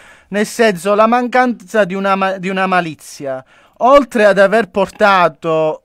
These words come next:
eh, alla, alla ribalta, mm, come dire, eh, dei, dei rappresentanti, diciamolo chiaramente, su-, parlo da un punto di vista nazionale, non all'altezza.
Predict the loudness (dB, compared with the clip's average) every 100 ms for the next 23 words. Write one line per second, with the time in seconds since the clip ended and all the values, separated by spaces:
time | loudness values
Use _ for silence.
0 | _ -8 -4 -2 -2 -4 -6 -2 0 0
1 | 0 0 2 2 -2 -4 -4 -2 -2 -2
2 | 2 4 4 2 -4 2 2 2 -2 _
3 | _ _ _ _ _ -20 -16 -14 -10 -10
4 | -10 -6 -4 -4 -8 -12 -10 -12 _ _
5 | _ _ -10 -8 -8 -10 -14 -14 -12 -10
6 | -12 -14 -14 -12 -8 -8 -10 -14 -10 -12
7 | -10 -10 -10 -12 -18 -20 _ _ _ -18
8 | -8 -4 -2 -2 -2 0 -2 -4 -6 -4
9 | -6 -10 -12 -18 -20 -20 _ -8 -4 -4
10 | -2 -2 0 -2 -8 _ -10 -10 -10 -14
11 | -12 -14 -16 -14 -12 -12 -12 -12 -10 -10
12 | -10 -14 -14 -8 -6 -4 -4 -6 -8 -12
13 | -12 _ -20 -20